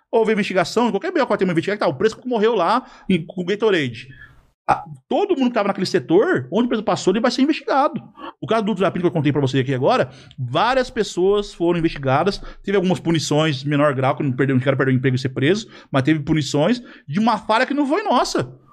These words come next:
Uma falha do sistema. Porque o Trapinto, quando, pegando o gancho aqui, ele foi pra um hospital dia trinta de dezembro,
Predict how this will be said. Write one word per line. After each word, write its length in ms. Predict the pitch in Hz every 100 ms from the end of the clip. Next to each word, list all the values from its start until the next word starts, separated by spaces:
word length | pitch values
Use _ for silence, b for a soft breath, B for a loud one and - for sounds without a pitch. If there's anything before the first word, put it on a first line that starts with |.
| b
Uma 120 | 240 247
falha 160 | 254
do 80 | 254
sistema. 500 | - - 427 453 -
Porque 240 | - 196
o 100 | 220
Trapinto, 480 | 233 220 202 254 233 -
quando, 460 | 190 185 151 139 127
pegando 220 | 156 160
o 40 |
gancho 160 | 156 -
aqui, 300 | 185 254 247 B B
ele 100 | -
foi 140 | 147 190
pra 100 | 196
um 60 |
hospital 640 | 190 - - 156 143 131 B B
dia 200 | 123 156
trinta 200 | 139 202
de 160 | 190 175
dezembro, 640 | 151 123 160 254 180 98